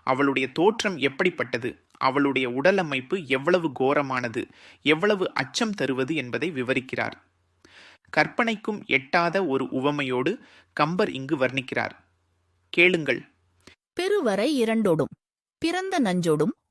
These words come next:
Speaker 2: உறும் உரள் முழக்கொடும், ஊழித் தீயொடும், இருபிறை செறிந்து எழும் கடல் உண்டாம் எனின், வெறுவரு தோற்றத்தள் மேனி மானுமே."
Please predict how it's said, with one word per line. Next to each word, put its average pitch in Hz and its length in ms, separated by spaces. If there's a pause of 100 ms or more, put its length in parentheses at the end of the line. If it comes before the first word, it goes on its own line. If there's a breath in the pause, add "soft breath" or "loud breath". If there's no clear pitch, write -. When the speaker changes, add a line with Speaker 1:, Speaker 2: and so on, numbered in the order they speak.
Speaker 2:
உறும் 415 360
உரள் 330 380
முழக்கொடும், 202 540 (340)
ஊழித் 381 520
தீயொடும், 180 420 (460)
இருபிறை 294 580
செறிந்து 262 480
எழும் 175 320
கடல் 165 360
உண்டாம் 208 500
எனின், 147 320 (640)
வெறுவரு 349 480
தோற்றத்தள் 285 580
மேனி 214 360
மானுமே." 156 540